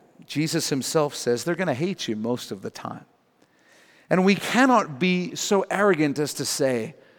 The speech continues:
"Well, well, maybe there's an angle you haven't thought of, God.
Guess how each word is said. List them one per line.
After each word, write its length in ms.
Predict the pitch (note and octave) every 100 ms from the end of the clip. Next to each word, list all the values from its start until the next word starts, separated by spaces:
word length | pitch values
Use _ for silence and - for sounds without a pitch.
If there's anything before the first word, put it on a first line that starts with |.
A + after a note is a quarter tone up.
| _
"Well, 160 | - D#3
well, 200 | - D#3
maybe 300 | D#3 G#3+ G3
there's 240 | D#3+ D3+ C3
an 100 | B2
angle 420 | C#3 C#3+ B2 A2
you 160 | A2+
haven't 300 | A2 A2 G#2
thought 300 | - G#2+ G#2
of, 180 | G#2 G#2+
God. 360 | A2 A2 A2